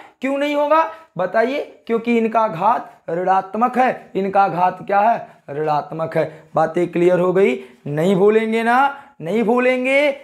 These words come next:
ऐसे बीजीय व्यंजक जिनके घातों की संख्या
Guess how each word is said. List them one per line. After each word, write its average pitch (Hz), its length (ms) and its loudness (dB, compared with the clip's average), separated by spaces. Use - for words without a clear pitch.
ऐसे 254 340 0
बीजीय 269 360 -2
व्यंजक 285 460 0
जिनके 254 380 -2
घातों 254 420 0
की 262 160 -6
संख्या 285 640 0